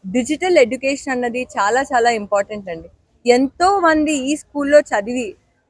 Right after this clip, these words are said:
గొప్ప గొప్ప వాళ్ళయ్యారు. అది మంత్రులు అవ్వచ్చు, ఈ స్కూల్లో ఉపాధ్యాయుడిగా జరి-, చదివిన వాళ్ళు కూడా ఈరోజు ఏపీ రాష్ట్ర గవర్నర్ అయ్యారండి.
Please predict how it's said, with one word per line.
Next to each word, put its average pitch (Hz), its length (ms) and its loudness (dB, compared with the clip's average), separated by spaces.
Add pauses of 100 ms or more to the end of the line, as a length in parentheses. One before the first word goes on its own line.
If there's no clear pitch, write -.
గొప్ప 254 280 4
గొప్ప 330 360 2
వాళ్ళయ్యారు. 240 580 2
అది 220 180 0
మంత్రులు 220 420 -4
అవ్వచ్చు, 240 380 -4 (880)
ఈ 247 180 2
స్కూల్లో 302 440 6
ఉపాధ్యాయుడిగా 262 760 0
జరి-, 240 320 -6 (140)
చదివిన 233 340 -4
వాళ్ళు 214 300 0
కూడా 220 200 2
ఈరోజు 247 500 2
ఏపీ 233 340 -2
రాష్ట్ర 233 360 -4
గవర్నర్ 190 420 -2
అయ్యారండి. 175 540 -2